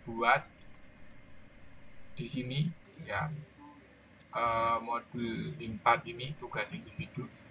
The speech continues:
Ini ada tugas individu empat soal. Harus kemarin saya buat sekalian, nggak apa-apa. Terus, eh, apa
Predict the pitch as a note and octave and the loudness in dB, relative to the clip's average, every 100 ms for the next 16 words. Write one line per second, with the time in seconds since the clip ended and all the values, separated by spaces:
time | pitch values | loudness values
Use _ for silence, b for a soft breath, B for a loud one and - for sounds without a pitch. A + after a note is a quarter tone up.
0 | - - - - C3 D3+ D#3+ E3 C#3+ - | -20 -20 -16 -2 10 10 12 10 8 4
1 | A#2 B2+ A#2+ A2+ A#2+ - B2+ A#2+ B2 A#2 | 4 4 0 0 0 2 0 8 8 8
2 | - F2 G#2 F#2+ D#2 - - - - - | 4 8 8 8 0 -10 -16 -18 -18 -18
3 | - - - - - - - - - - | -18 -16 -16 -16 -16 -16 -16 -18 -18 -14
4 | - A2+ A#2+ A#2 - - - A#2 B2 C#3 | 0 2 4 2 -2 -6 0 10 10 12
5 | C3+ B2+ - A#2+ A2 A2+ A2+ A#2+ C3 C#3+ | 10 10 10 6 8 8 10 12 12 12
6 | G#2 G#2+ G#2+ B2 D3 - - - - - | 10 10 10 10 10 8 -4 -16 -16 -14
7 | - - A2+ A#2 A#2 A2+ - - - - | -2 6 10 12 12 10 -2 -16 -16 -16
8 | - G#2+ A#2 A#2 A#2 A2+ A2 G#2+ B2 | 2 8 12 12 10 8 8 8 8